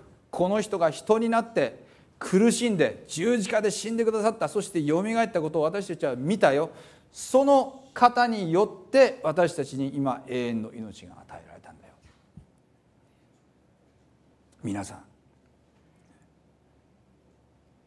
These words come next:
この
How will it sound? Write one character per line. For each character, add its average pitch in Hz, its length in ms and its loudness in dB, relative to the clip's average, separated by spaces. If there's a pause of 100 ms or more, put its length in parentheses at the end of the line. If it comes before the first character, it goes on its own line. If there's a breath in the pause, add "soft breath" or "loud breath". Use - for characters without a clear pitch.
(1900)
こ 185 180 -2
の 170 440 2